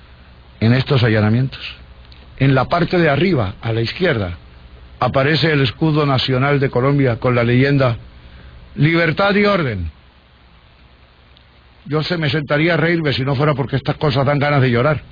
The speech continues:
Libertad y orden, imagínese usted. Libertad, sobre todo. Y a la derecha, en el otro ángulo, también arriba, cada documento tiene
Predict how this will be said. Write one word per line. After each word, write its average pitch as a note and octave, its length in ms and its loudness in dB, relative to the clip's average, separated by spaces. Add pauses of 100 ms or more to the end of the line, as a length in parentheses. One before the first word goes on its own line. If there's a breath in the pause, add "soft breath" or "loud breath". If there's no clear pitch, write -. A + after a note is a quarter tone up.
(680 loud breath)
Libertad C#3+ 560 0 (220)
y D#3 120 0
orden, G2+ 400 -2
imagínese G#2+ 460 -2
usted. G2 240 -10 (840)
Libertad, A2+ 580 0
sobre F#2 360 -6
todo. D#2 220 -4 (1700 loud breath)
Y C#3+ 120 2
a C#3+ 80 4
la C#3+ 120 2
derecha, C#3 480 0 (340)
en B2+ 160 -4
el C3 140 2
otro E3 340 2
ángulo, D#3+ 400 -2 (400)
también A#2+ 360 -2
arriba, C#3 420 -2 (1040)
cada D#3+ 260 0
documento D#3 460 0
tiene B2 400 0